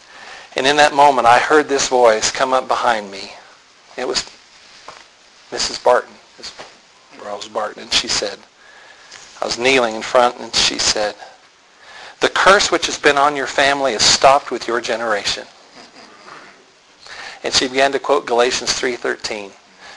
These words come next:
"Christ has redeemed us from the curse of the law, being made a curse for us, that the blessing of Abraham might come on those who believe.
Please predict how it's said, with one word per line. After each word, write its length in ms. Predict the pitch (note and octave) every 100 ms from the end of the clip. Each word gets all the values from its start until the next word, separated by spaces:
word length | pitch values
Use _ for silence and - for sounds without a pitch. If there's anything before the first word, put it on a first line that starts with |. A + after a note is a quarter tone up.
| -
"Christ 400 | - C3 C#3+ -
has 140 | -
redeemed 420 | C3+ - A2 G#2+ -
us 120 | -
from 160 | G#2+
the 60 | A2
curse 340 | - B2 B2 C3
of 60 |
the 40 | A2
law, 240 | G#2+ G#2
being 260 | - A#2 A2+
made 200 | A#2 A#2
a 40 |
curse 380 | - A#2 C3+ -
for 260 | - -
us, 120 | G2 -
that 100 | -
the 80 |
blessing 480 | G2+ A2+ C#3+ - C#3+
of 80 | C3+
Abraham 380 | A#2+ G2+ G2+ G2
might 160 | G#2 -
come 220 | - G#2+
on 160 | G2
those 240 | G2+ G2 -
who 80 | G#2+
believe. 400 | F#2+ - -